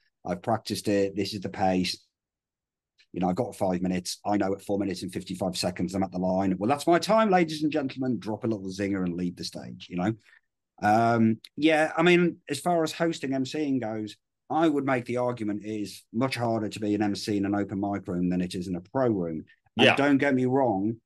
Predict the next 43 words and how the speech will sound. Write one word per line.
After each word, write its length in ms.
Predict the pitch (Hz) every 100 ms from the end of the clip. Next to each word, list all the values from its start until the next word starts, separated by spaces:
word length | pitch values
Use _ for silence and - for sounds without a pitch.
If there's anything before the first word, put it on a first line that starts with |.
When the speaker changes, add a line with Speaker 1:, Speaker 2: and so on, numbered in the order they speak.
| -
Speaker 1:
those 260 | 120 123
guys 460 | 117 120 110 110 107
and 100 | 104
girls 300 | 107 104 98
who, 280 | 110 101 -
who 240 | 104 101 110
M 140 | 107
C 220 | 101 110 104
in 80 |
a 60 | 101
pro 280 | - 123 127
room, 440 | 107 92 92 92 - _ _ _ -
well, 140 | 131
they 100 | 156
got 240 | 127 143 123
there 140 | 127
for 220 | - 107
a 40 | 92
reason. 580 | 98 127 127 71 - -
You 100 | 90
know, 200 | 85 85 -
to 80 |
be 140 | 98 143
on 120 | 123
a 60 | -
pro 380 | - 127 110
bill, 480 | 95 123 120 85 95 - _ _ _ _ -
you've 160 | 120
got 180 | 113 113 - - 101
there 160 | 104 92
because 340 | 95 107 95
you've 100 | 104
already 220 | 104 107
proven 320 | 98 107 95
yourself 300 | 92 101 90
to 60 | -
be 80 | 87
funny. 300 | - 107 101
You've 180 | 92 90
spent 320 | 101 92 80
the, 160 | 95 92
you 300 | 92 90
know, 140 | 90